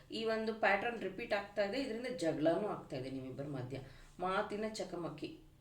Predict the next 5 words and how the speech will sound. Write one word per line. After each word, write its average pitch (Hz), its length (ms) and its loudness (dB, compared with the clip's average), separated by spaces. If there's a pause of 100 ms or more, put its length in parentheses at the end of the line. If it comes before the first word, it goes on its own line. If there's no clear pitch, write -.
(140)
ನಿಮ್ಮಿಬ್ಬರಲ್ಲಿ 220 840 0
ಜಗಳ 196 280 4
ಆಗ್ತಿರೋದು 208 460 2
ಮೂರನೇ 196 420 0
ವ್ಯಕ್ತಿಯಿಂದ. 160 540 -4